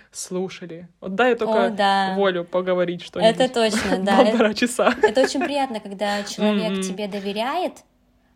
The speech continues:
Speaker 2: а, как бы доверить обучение, это тоже на самом деле очень ответственная работа, и это очень круто, что есть доверие,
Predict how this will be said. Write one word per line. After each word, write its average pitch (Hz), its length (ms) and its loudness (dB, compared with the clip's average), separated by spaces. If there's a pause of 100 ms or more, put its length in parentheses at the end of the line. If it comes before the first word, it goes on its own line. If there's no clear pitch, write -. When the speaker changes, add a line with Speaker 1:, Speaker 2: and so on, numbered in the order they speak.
(100)
Speaker 2:
а, 202 420 -6
как 190 160 -10
бы 202 260 -6 (300)
доверить 240 520 -4
обучение, 247 640 -4
это - 140 -10
тоже 220 260 -8
на 202 80 -8
самом 196 360 -10
деле 190 480 -10 (540)
очень 208 380 -6
ответственная 196 580 -8
работа, 196 500 -2
и 202 120 -4
это 208 200 -6
очень 208 240 -10
круто, 233 420 -8
что - 200 -12
есть 196 240 -6
доверие, 285 600 -4